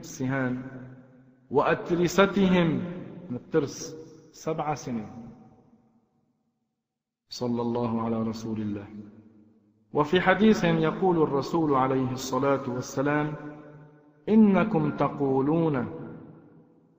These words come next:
لا عدو وإنكم لا تزالون تقاتلون عدوا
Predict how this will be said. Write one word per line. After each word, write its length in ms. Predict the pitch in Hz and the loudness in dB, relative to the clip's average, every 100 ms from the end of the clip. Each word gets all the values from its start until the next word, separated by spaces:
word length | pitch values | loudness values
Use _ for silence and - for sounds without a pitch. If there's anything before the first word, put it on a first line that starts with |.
| _ | _
لا 240 | 120 151 202 | 0 4 6
عدو 640 | 196 196 190 226 226 226 247 - - - - - - - - - 135 | 6 8 6 4 4 2 2 -4 -12 -12 -14 -16 -20 -20 -20 -10 -6
وإنكم 800 | 135 180 175 151 - 139 139 131 | -2 0 2 0 -2 -2 -2 0
لا 320 | 135 156 156 | 2 4 2
تزالون 1000 | 156 143 139 147 147 143 185 170 147 143 | 2 0 2 2 4 2 0 0 -2 -4
تقاتلون 960 | 139 143 143 139 139 139 143 185 180 | -6 0 2 4 2 0 0 0 0
عدوا 840 | 170 151 143 131 139 117 120 113 | 2 2 2 2 0 0 -2 -2